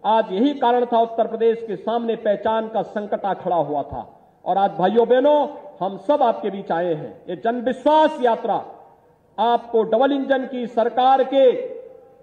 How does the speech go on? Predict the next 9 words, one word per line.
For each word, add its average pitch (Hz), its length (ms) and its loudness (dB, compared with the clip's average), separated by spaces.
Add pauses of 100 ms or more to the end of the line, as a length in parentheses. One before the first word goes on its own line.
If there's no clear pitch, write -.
डबल 294 300 4
फायदे 294 520 2
दिखाने 311 500 2
के 320 200 4
लिए 320 220 6 (840)
कि 220 80 -2
आपने 254 880 2 (300)
आशीर्वाद 311 680 2
दिया, 330 560 4